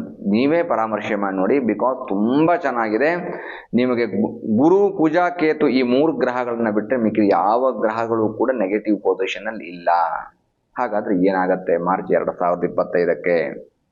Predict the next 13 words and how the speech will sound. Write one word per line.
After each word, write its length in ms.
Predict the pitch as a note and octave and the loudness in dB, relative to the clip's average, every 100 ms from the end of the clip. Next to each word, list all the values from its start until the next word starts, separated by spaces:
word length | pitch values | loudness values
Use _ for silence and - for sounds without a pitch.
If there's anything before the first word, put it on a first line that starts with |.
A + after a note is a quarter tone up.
| _ _ _ _ - | _ _ _ _ -6
ನೋಡಿ, 340 | G2 A#2 F2+ F#2 - - - - _ _ _ - - - - | -2 0 0 -2 -4 -8 -14 -20 _ _ _ -20 -20 -18 -4
ಗುರು 220 | B2+ F3 | 2 2
ಜನ್ಮಸ್ಥ 460 | D#3 C#3+ E3 D#3+ E3 | 2 0 0 -2 -2
ಗುರು, 260 | C#3+ B2+ C3+ - - - - - _ _ _ _ _ - | 0 2 0 -4 -12 -14 -20 -20 _ _ _ _ _ -6
ಕುಜ 200 | C#3+ C#3+ | 0 2
ಎರಡನೇ 520 | E3+ C#3+ A#2+ B2 B2 | 2 2 0 -2 -2
ಮನೆಯಲ್ಲಿ, 600 | A#2 A2+ G#2+ G2+ G2+ G#2 | -2 0 0 0 -2 -2
ಕೇತು 340 | D3 E3 E3 | 0 0 2
ಐದನೇ 280 | A2 A2 A2 | 2 0 0
ಮನೆಯಲ್ಲಿ, 320 | G#2 G2 F#2 | 0 0 0
ಈ 200 | F2+ A2+ | 0 2
ಮೂರೂ 360 | A#2 C3+ F#3 A3 | 2 4 4 2
ಗ್ರಹಗಳನ್ನ 560 | F#3 E3+ D3+ D3 C#3+ | 2 -2 0 -2 -2